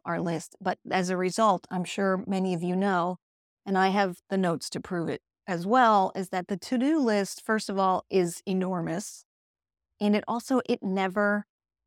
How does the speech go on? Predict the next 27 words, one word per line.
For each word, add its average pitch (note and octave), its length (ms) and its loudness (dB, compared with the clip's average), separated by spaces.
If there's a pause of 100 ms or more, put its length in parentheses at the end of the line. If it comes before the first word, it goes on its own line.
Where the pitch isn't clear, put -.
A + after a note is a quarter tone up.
(100)
ends. F#3 440 -2
And F#3+ 140 0
I F3+ 80 2
think B3 280 0
what A#3 200 4
we're F#3+ 120 2
doing F3+ 420 0
is E3+ 140 -6
we're F3 120 0
looking F#3 460 -2
for F3+ 480 -4
a F3 80 0
way E3+ 640 -2 (720)
to G3+ 100 -4
make G3+ 220 2
ourselves B3+ 440 0
feel A#3 300 2
better, B3+ 280 2
to F3 120 -4
make F3+ 220 0
ourselves G#3+ 400 -4
feel G3+ 180 -2
like G3 160 -4
we're F#3 140 0
accomplishing F3+ 600 -6
something. E3 420 -10
So G#3 400 2